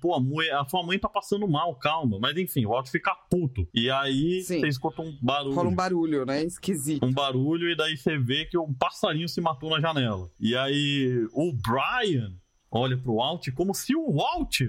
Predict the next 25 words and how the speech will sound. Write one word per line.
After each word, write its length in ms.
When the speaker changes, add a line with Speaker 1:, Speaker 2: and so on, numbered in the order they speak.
Speaker 1:
fosse 280
o 40
culpado 640
pelo 240
passarinho 440
morrer. 360
Tipo, 460
coisa 260
medieval, 760
tá 100
ligado? 460
Tipo, 280
"Nossa, 240
só 80
pode 240
ter 120
sido 320
isso. 320
Ele 180
ficou 300
puto, 320
então 160
esse 120
passarinho 420
morreu." 380